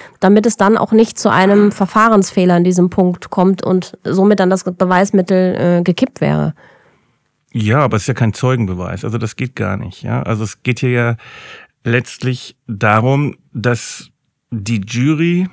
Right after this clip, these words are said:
Speaker 2: sich sachverständig beraten muss, um sicherzustellen, dass der Sockenabdruck vom Täter stammt oder von Jens stammt.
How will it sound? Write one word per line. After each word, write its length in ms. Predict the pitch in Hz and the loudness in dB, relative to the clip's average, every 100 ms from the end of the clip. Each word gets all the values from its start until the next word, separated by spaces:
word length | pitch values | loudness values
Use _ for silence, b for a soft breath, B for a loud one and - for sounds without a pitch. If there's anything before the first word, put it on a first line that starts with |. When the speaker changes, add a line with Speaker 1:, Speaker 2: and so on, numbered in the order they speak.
| b b b _ _ _ _ _ _ _ _ _ _ | b b b _ _ _ _ _ _ _ _ _ _
Speaker 2:
sich 200 | 110 120 | -6 -6
sachverständig 760 | - 139 - 151 - 139 139 127 | -2 -2 0 -4 -2 -2 -2 -4
beraten 600 | 113 104 117 143 - 143 | -4 0 0 0 -2 -2
muss, 440 | 127 180 196 - - | 0 -2 -2 -10 -6
um 220 | 139 143 | -2 -2
sicherzustellen, 800 | 131 165 165 147 156 135 139 143 | -2 -4 -4 -6 -8 -8 -4 -4
dass 160 | 139 127 | -4 -4
der 100 | 123 | -6
Sockenabdruck 680 | 110 127 135 123 - 120 - | -6 -6 -4 -6 -6 -8 -6
vom 220 | 123 113 | -6 -6
Täter 340 | - 107 101 - | -8 -10 -10 -12
stammt 340 | - 101 98 | -10 -8 -8
oder 160 | - 98 | -8 -8
von 200 | 113 110 | -4 -2
Jens 240 | 117 117 | -2 -4
stammt. 320 | - - - | -8 -14 -16